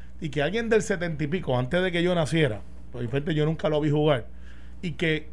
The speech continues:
cuarenta y siete, cincuenta años después, con toda la camada de peloteros que se ganan doscientos, trescientos millones de dólares, estos contratos multianuales, que estén hablando de un jibarito, primero negro, porque en aquella época no eran puertorriqueños ni latinos, o no es como ahora,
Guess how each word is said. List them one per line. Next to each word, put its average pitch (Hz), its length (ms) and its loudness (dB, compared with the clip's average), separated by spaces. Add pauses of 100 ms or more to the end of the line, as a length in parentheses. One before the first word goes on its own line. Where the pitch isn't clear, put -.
cuarenta 151 480 0
y 143 60 -2
siete, 175 320 2
cincuenta 180 640 0
años 196 360 0
después, 165 460 2
con 135 260 -4
toda 175 300 0
la 202 120 2
camada 170 380 2
de 180 80 2
peloteros 151 420 -2
que 180 120 -2
se 135 100 -2
ganan 175 240 2
doscientos, 151 640 2
trescientos 139 440 -2
millones 160 420 0
de 156 120 0
dólares, 156 460 0 (520)
estos 139 260 -2
contratos 165 480 4
multianuales, 160 840 2 (480)
que 147 80 -4
estén 170 220 -2
hablando 202 460 0
de 139 160 0
un 156 100 2
jibarito, 185 420 4
primero 147 360 2
negro, 139 380 0 (640)
porque 123 180 -6
en 123 60 -2
aquella 151 300 4
época 180 280 2
no 156 60 4
eran 160 160 4
puertorriqueños 147 640 0
ni 160 100 2
latinos, 135 480 0
o 120 80 0
no 123 120 2
es 143 60 0
como 170 260 2
ahora, 147 360 2